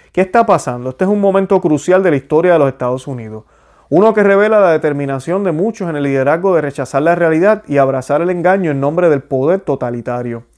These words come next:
Asistimos a un golpe contra la realidad, contra la ciencia y la naturaleza. Y sobre todo la verdad, mientras las élites liberales buscan establecer y hacer cumplir una falsa construcción de la realidad, una pseudo-realidad ideológica.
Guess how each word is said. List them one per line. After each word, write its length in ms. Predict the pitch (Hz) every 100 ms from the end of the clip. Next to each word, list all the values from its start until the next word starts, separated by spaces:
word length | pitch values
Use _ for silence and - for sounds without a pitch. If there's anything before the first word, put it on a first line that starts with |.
| _ _ _ -
Asistimos 520 | 131 131 - 175 214
a 20 | 190
un 140 | 180
golpe 340 | 185 196 202
contra 380 | - 170 175 165
la 80 | 143
realidad, 400 | 131 127 120 123
contra 280 | 147 151 131
la 120 | 120
ciencia 360 | - 170 190 180
y 40 |
la 80 | 147
naturaleza. 720 | 123 123 113 110 113 117 113 _ _ -
Y 60 |
sobre 280 | 127 151 147
todo 260 | 160 190 208
la 100 | 175
verdad, 320 | 143 139 151
mientras 400 | 135 131 135 139
las 100 | 131
élites 320 | 160 180 190
liberales 460 | 175 165 165 175 143
buscan 320 | 156 156 175
establecer 500 | 165 160 143 135 139
y 40 |
hacer 240 | 131 135 139
cumplir 360 | 180 160 185
una 160 | 175 151
falsa 500 | - 139 156 160 190
construcción 680 | 196 190 - 165 156 160 175
de 80 |
la 100 | 160
realidad, 440 | 135 127 120 120 117 _ _ _ -
una 240 | 143 165
pseudo-realidad 880 | 170 175 160 147 139 135 131 139 156
ideológica. 760 | 160 151 131 123 135 135 110 -